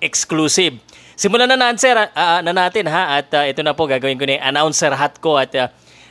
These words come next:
uh, usually, mga guest ko ngayon, pinapakilala ko na parang, uh, announcer ako. So, papakilala ko na, ha? Ladies and gentlemen, welcome once again to Pauka Sports Podcast. Let me introduce our special guest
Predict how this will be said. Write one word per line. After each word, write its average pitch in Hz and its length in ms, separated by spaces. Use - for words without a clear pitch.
uh, 135 160
usually, 180 560
mga 160 320
guest 160 160
ko 170 80
ngayon, 180 160
pinapakilala 175 720
ko 180 80
na 170 160
parang, 165 400
uh, 170 160
announcer 156 480
ako. 151 400
So, 139 160
papakilala 165 560
ko 156 80
na, 170 160
ha? 143 100
Ladies 175 400
and 147 160
gentlemen, 139 480
welcome 208 480
once 202 320
again 190 640
to 170 80
Pauka 180 480
Sports 180 480
Podcast. 175 720
Let 190 160
me 190 160
introduce 165 320
our 151 160
special 175 320
guest 175 400